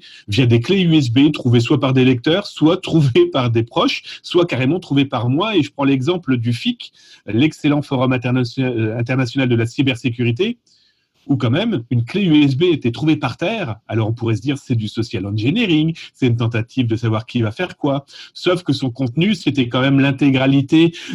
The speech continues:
euh, de clients d'une entreprise avec qui, quoi, comment, où, hein, donc son nom, son adresse, son téléphone, mais aussi des petites annotations commerciales sur les produits qu'éventuellement souhaiterait acquérir cette entreprise qui est sur cette clé U S B ou,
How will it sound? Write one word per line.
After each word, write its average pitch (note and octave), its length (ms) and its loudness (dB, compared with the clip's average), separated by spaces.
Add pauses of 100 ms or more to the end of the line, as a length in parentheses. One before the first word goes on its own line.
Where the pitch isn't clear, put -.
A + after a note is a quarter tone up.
euh, C#3 100 4
de A#2 140 4
clients F#3 560 2
d'une E3+ 180 4
entreprise D3+ 640 2
avec B2 260 2
qui, F#3 260 -4
quoi, D3 220 0
comment, B2 480 2
où, G3 240 4
hein, D3 80 2
donc G#2 220 -4
son G2+ 160 -2
nom, C#3 240 0
son G2+ 200 -8
adresse, F#2+ 500 -6
son A#2+ 80 -4
téléphone, A#2+ 580 0 (580)
mais G#3+ 200 4
aussi G3+ 480 0 (160)
des D3+ 160 6
petites E3+ 580 2
annotations D3+ 580 2
commerciales D#3 640 2
sur C#3 240 -2
les B2 120 4
produits C#3 600 2
qu'éventuellement B2+ 580 2
souhaiterait A#2+ 360 -2
acquérir B2 540 2 (340)
cette C3+ 240 -2
entreprise C3+ 540 2
qui - 120 -2
est B2+ 40 2
sur A#2+ 140 -4
cette A#2+ 200 0
clé C3+ 80 4
U C3 120 6
S A#2+ 140 4
B A3+ 220 2
ou, A3 260 4